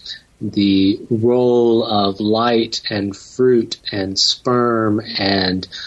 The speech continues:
uh, all kinds of things getting mixed into heavenly visions and,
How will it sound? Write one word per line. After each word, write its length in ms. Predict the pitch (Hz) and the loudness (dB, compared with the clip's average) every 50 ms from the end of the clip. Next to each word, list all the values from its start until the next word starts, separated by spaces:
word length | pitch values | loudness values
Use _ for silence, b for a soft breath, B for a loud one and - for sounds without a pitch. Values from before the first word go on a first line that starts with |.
| B B B - 113 | B B B -8 -4
uh, 260 | 107 98 98 98 98 | -2 0 0 0 0
all 280 | - 113 120 120 120 | 0 0 0 0 0
kinds 380 | 120 - - 127 131 135 135 131 | -2 -2 -2 0 2 2 2 2
of 120 | 120 - | 0 -2
things 460 | - - 120 113 110 107 104 101 - - | -2 -2 0 0 2 2 2 0 0 0
getting 380 | - 104 107 107 104 101 B B B B B B | 0 2 2 2 2 0 B B B B B B
mixed 440 | - 113 113 123 120 120 - - - | 0 0 2 2 2 0 0 0 0
into 420 | 120 110 98 - - 113 110 107 98 | 0 0 0 0 0 2 2 2 2
heavenly 720 | - - 113 110 113 110 107 110 110 110 107 101 98 98 | 0 -2 -2 0 0 0 0 0 0 0 0 2 2 0
visions 800 | 95 98 123 127 127 123 - 127 120 117 113 110 110 - - 117 | 0 0 0 0 2 2 2 0 2 2 0 0 0 0 -2 -2
and, 480 | 107 107 104 101 101 98 98 95 95 | -2 -2 -2 0 0 0 -2 -2 -6